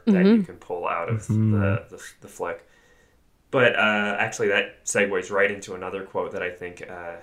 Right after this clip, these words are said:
Speaker 1: fits well with this line of discussion. He says that his first short's, uh, sexuality is haunted by death,
Speaker 2: Mm-hmm.
Speaker 1: and the
Speaker 3: Mm-hmm.
Speaker 1: interviewer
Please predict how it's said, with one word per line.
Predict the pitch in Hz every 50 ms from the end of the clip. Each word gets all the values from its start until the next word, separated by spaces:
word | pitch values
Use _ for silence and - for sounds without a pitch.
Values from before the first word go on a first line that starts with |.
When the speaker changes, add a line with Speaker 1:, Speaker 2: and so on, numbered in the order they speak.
| - _ _ _ _
Speaker 1:
fits | - - - 90 - - - -
well | 92 92 90 90 90 87 87 - -
with | - 92 90 - -
this | 90 87 - - - -
line | 92 87 87
of | 85 82
discussion. | 87 - - 87 85 - - - 85 87 87 _ _ _ _ _ _ _ _ _ _ _ _ _ _ _ _ _ _ _ _ _ _ _ _ -
He | 117 107
says | - 120 110 101 -
that | 101 95
his | 95 95 -
first | - 98 98 104 - -
short's, | - - - 95 92 98 98 - - - - - - -
uh, | 101 92
sexuality | 90 - - 107 98 101 - - 95 90 87 92 90 95
is | 95 92
haunted | - - 95 92 - 90 87 -
by | 95 92 92
death, | - - 92 98 135 - - -
Speaker 2:
Mm-hmm. | 208 190 180 196 190 185 185 180 _ -
Speaker 1:
and | 110 104 101
the | 104 104
Speaker 3:
Mm-hmm. | 98 95
Speaker 1:
interviewer | 101 - 127 - - - 107 104 101 98 98 95 92 90 -